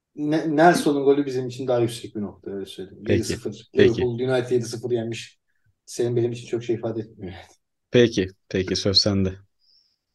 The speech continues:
Speaker 1: Ya, <laughs> bir takım bu kadar mı bahtsız olur ya? İnanılmazdı.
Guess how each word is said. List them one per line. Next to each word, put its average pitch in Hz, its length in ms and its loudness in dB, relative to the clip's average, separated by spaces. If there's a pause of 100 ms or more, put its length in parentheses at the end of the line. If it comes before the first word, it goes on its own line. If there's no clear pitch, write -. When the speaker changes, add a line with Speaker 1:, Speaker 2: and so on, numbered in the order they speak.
(1120)
Speaker 1:
Ya, 120 240 -2 (520)
<laughs> - 0 -
bir 127 260 2
takım 151 320 6
bu 127 60 -2
kadar 147 260 8
mı 120 140 -2
bahtsız 120 320 2
olur 113 220 0
ya? 107 220 0
İnanılmazdı. 135 800 -2